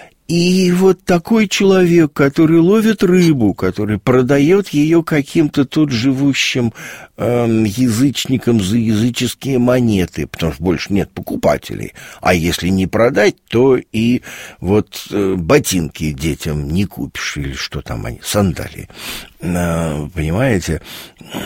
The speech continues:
Тебя не позовут вот в это мессианское шествие.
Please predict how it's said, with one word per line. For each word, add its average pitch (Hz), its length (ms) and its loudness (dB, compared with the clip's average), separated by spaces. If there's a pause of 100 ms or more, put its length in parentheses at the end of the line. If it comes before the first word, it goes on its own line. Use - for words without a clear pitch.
(2250)
Тебя 127 380 -2
не 120 140 2
позовут 120 580 2
вот 110 260 0
в 156 80 2
это 226 280 0
мессианское 107 920 -2
шествие. - 640 -2